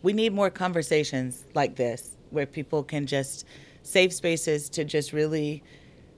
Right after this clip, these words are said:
say it how you feel it, and, and people who are willing to broaden their perspective, you know, um, and see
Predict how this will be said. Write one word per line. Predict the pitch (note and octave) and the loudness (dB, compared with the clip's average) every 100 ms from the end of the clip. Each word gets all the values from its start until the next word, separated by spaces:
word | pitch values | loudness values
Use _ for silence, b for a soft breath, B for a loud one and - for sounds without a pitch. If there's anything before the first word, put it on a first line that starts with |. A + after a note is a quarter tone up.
| - - | -20 0
say | - E3+ | 8 10
it | E3 - | 10 6
how | D#3+ | 2
you | D3+ D3 C#3+ | 2 0 -6
feel | - D3 D#3 | 0 2 4
it, | F3 F3 | 2 2
and, | C3+ C3+ - - - - - - - - - - | 0 -2 -6 -20 -20 -20 -20 -20 -20 -20 -20 -6
and | - E3 | -2 -2
people | C3+ G3 F#3 F#3 E3+ | -2 -2 2 2 2
who | - F3 E3 D#3+ | 2 2 2 2
are | D#3 | 2
willing | D3 D3+ D3+ D3 | 2 2 2 -2
to | - | -2
broaden | C3+ D3 C#3+ C#3+ | 0 2 4 2
their | C#3 C3 | 0 -2
perspective, | D3 C3+ - D3 - C#3 C3 - B B B - - | -2 -6 -4 -6 -4 -6 -8 -14 B B B -16 -6
you | D3+ | -2
know, | C3+ C3 C#3+ - - | 0 -2 -4 -8 -4
um, | C#3 C3+ C3 C#3 | -2 0 -2 -2
and | D#3 C#3+ | -2 0
see | - F3+ E3 E3 | 2 2 2 2